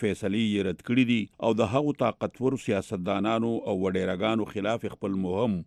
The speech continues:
جاري ساتلی دی، چا چې د دې مجرمان ځان سره پناه کې ساتلي دي. واشنگټن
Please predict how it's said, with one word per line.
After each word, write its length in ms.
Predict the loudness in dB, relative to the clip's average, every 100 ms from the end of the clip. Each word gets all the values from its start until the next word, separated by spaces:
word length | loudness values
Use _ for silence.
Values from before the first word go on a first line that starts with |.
| _ 0
جاري 280 | 4 4 4
ساتلی 400 | 2 0 0 0 2
دی، 80 | 0
چا 240 | 0 -2
چې 220 | -2 -4 -2
د 100 | 0
دې 160 | 0 0
مجرمان 460 | -2 -2 0 0 -2
ځان 180 | -4 -4
سره 160 | -8 -6
پناه 260 | -4 -2 -2 -4
کې 340 | -6 -8 -4
ساتلي 380 | -2 0 0 0 -2
دي. 100 | -4 -6 _ 4
واشنگټن 580 | 4 4 4 4 6